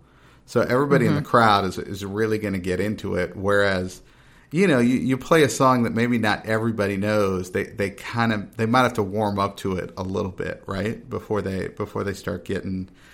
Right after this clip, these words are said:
Speaker 1: getting after
Speaker 2: Right.
Speaker 1: it. But here they're gonna know it right away. And you're right, just total empowerment anthem. Um, so yeah,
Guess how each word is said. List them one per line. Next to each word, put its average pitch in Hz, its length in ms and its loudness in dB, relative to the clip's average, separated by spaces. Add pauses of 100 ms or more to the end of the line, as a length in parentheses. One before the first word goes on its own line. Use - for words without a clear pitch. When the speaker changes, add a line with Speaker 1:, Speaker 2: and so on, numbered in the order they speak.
(240)
Speaker 1:
getting 107 260 -2
after 95 300 -4
Speaker 2:
Right. 120 120 0
Speaker 1:
it. - 40 -14
But 98 140 -2
here 127 200 2
they're 113 140 2
gonna 110 180 0
know 101 240 0
it 95 100 -6
right 104 280 0
away. 98 560 -4
And 104 160 -4
you're 107 120 -4
right, 123 380 2
just - 220 -10
total 117 320 -2
empowerment 104 840 0
anthem. 101 580 -6 (580)
Um, 95 520 -2
so - 140 -4
yeah, 113 360 -2